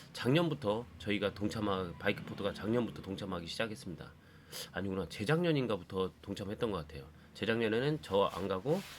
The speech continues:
그다음에 등대지기만 갔다가 작년하고 올해는 둘이 같이 갔던 것 같아요. 그래서 대회를 갔다 왔고,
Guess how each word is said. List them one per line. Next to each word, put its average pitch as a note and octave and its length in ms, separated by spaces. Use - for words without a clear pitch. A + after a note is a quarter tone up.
그다음에 F2+ 400
등대지기만 G#2+ 840
갔다가 A#2 500
작년하고 A2+ 520
올해는 A#2 480
둘이 G2 280
같이 - 260
갔던 E2+ 440
것 D2 80
같아요. D2 300
그래서 F#2 180
대회를 A2 340
갔다 F2+ 280
왔고, E2+ 380